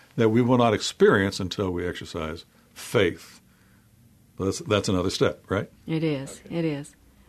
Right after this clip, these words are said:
Speaker 2: Growing more in his, his likeness, I guess we experience in the tr-, through the trials and where we step out and trust him to carry us tr-, through, or, or we, we take a risk to do more for him. And, uh,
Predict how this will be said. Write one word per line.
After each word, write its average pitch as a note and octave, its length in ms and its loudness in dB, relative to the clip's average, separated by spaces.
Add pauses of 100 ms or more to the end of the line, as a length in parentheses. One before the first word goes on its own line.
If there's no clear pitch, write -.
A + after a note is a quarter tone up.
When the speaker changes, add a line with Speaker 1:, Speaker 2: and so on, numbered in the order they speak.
(160)
Speaker 2:
Growing G3 320 6
more F3+ 200 6
in G#3+ 80 4
his, A3+ 220 0 (220)
his F#3+ 320 -4
likeness, E3 580 -2
I E3 80 -2
guess F3 300 -4
we F3 120 2
experience F3+ 640 0
in E3 100 -2
the E3 80 0
tr-, - 140 -10
through F3+ 160 2
the E3 80 -4
trials F#3+ 680 0
and D3+ 120 2
where D3+ 120 -4
we D#3+ 100 0
step F#3 380 -2
out F3 320 -2
and D3 140 0
trust F#3+ 400 -2
him F#3+ 380 0
to D3+ 240 -4 (480)
carry F#3 340 4
us E3+ 160 -2
tr-, - 180 -12
through, G3 500 2
or, C#3+ 380 -2
or D3+ 260 -4
we, D#3+ 160 -2
we E3 160 -2
take F3+ 260 -2
a E3+ 60 -2
risk F3 540 -4 (160)
to E3 80 -2
do F3 180 0
more F#3 220 0
for E3 160 -6
him. F#3+ 500 -2
And, D3 240 -6 (400)
uh, F3 160 -4